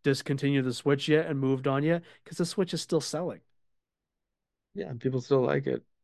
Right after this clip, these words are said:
Speaker 2: I still like it. I
Speaker 1: Because,
Speaker 2: still play it every
Speaker 1: because
Speaker 2: day.
Speaker 1: Nintendo is a casual family gamer company. Like
Speaker 2: But the Switch is in a special place where it's also a gamer thing.
Speaker 1: Yeah, I mean, it's a great, it's one of my
Speaker 2: And
Speaker 1: favorite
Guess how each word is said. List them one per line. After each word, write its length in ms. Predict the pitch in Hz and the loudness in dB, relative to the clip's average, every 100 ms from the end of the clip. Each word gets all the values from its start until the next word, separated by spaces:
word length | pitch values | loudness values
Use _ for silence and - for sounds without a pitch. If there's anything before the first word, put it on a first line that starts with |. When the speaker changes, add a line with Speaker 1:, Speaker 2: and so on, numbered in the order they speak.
| _ | _
Speaker 2:
I 120 | 123 | -8
still 220 | 131 - 131 | -6 -4 -4
like 220 | 123 120 | -4 -2
it. 60 | |
I 60 | 123 | -2
Speaker 1:
Because, 260 | 135 156 139 | 2 2 2
Speaker 2:
still 240 | - 131 | 0 -2
play 220 | - 131 | 0 -2
it 80 | 131 | 0
every 200 | 131 139 | 2 4
Speaker 1:
because 220 | 139 143 | 6 6
Speaker 2:
day. 40 | 127 | 6
Speaker 1:
Nintendo 640 | 151 156 160 165 156 147 | 2 2 0 4 4 4
is 200 | 147 139 | 2 0
a 120 | 139 | -2
casual 880 | 127 - 139 151 151 151 151 147 139 - _ _ _ | -4 -8 0 2 2 6 8 8 6 -2 _ _ _
family 420 | 143 147 143 143 | 0 2 2 2
gamer 680 | 139 127 127 127 120 113 107 _ _ - | 2 0 0 0 -2 -4 -10 _ _ -4
company. 520 | 135 120 104 92 _ _ _ _ _ _ _ _ _ _ _ _ _ _ - | -4 -4 -8 -10 _ _ _ _ _ _ _ _ _ _ _ _ _ _ 2
Like 140 | 143 | 8
Speaker 2:
But 400 | 214 262 226 - | 10 12 12 8
the 200 | 156 170 | 8 8
Switch 460 | 143 - 170 254 247 | 8 6 8 8 8
is 140 | 185 | 8
in 120 | 160 156 | 10 8
a 60 | |
special 520 | 139 - 160 143 151 | 4 6 6 8 6
place 440 | 135 151 147 143 143 | 6 8 8 8 8
where 340 | 143 139 139 - | 8 10 8 6
it's 200 | 139 139 | 2 6
also 560 | 143 185 - 156 127 | 8 8 8 6 8
a 60 | 117 | 6
gamer 400 | 110 104 98 95 | 4 2 0 -2
thing. 420 | - - - 123 _ _ _ _ _ | -4 -10 -10 -16 _ _ _ _ _
Speaker 1:
Yeah, 320 | 180 370 151 | 2 4 2
I 120 | 123 | 2
mean, 360 | 180 190 151 135 _ | 4 4 2 -6 _
it's 180 | 170 - | -4 -2
a 40 | |
great, 400 | 151 160 254 147 | -2 4 4 4
it's 140 | 139 | 0
one 140 | 165 190 | 0 2
of 40 | |
my 120 | 180 165 | 4 6
Speaker 2:
And 80 | |
Speaker 1:
favorite 300 | 160 156 139 | 8 6 2